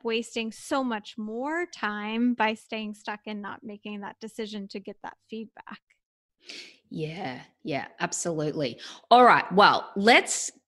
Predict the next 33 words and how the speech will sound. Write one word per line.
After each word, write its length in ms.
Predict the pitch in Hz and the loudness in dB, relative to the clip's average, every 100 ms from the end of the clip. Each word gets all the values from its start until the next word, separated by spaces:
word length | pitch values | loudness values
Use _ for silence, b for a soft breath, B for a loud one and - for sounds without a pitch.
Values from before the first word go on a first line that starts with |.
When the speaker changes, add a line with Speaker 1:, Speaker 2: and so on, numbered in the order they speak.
| - | 0
Speaker 2:
get 260 | 254 240 190 | 6 6 6
right 280 | 190 190 190 | 6 6 6
into 300 | 170 160 - | 2 0 2
it, 100 | 160 | 2
Lauren, 260 | 165 156 156 | 4 4 4
because 340 | 160 196 180 | 2 2 0
you 320 | 185 208 247 262 | 2 2 2 4
are 300 | 185 185 190 | 6 8 8
a 60 | 175 | 4
time 360 | - 151 147 | 0 0 0
coach. 420 | 139 147 147 - - | 2 2 2 0 -2
You 120 | 170 | 4
are 180 | 165 170 | 6 4
an 180 | 170 170 | 0 2
expert 540 | 175 185 - 196 196 | 2 2 -2 0 2
at 140 | 190 - | 0 0
managing 440 | 156 151 147 151 | -2 -2 0 -2
time. 440 | 143 147 139 135 139 | -2 -2 -2 -2 0
And 220 | 151 156 - | 2 0 2
I 400 | 170 185 180 180 | 4 6 4 0
learnt 760 | 175 165 185 180 151 - - - | -6 2 6 8 6 2 -4 -14
from 480 | - - 190 190 190 | -16 0 4 4 4
you 680 | 160 170 165 143 180 320 349 - | 4 6 6 6 6 4 2 -6
how 260 | - 160 | 2 4
to 60 | 160 | 4
<laughs> 140 | - | 4
manage 380 | 196 160 156 156 | 2 4 2 2
my 180 | 160 151 | 2 2
time, 520 | 151 208 165 143 165 | 2 4 6 6 2
even 280 | - 254 294 | 4 6 8
though, 80 | 285 | 8
isn't 260 | 226 277 320 | 8 6 6
that, 200 | 339 | 4